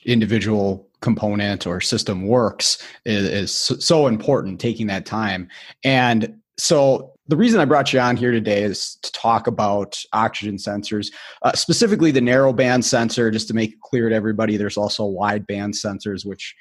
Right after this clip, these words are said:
is a whole nother animal. Uh, you know, maybe we can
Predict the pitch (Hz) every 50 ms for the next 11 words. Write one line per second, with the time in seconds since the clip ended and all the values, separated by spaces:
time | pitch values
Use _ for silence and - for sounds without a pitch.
0 | - - - _ - 123 110 123 107 143 147 143 135 127 127 120 113 110 110 110
1 | 107 107 107 110 107 110 107 113 131 - 107 101 104 104 101 101 95 95 101 101
2 | 101 101 98 101 101 - 98 92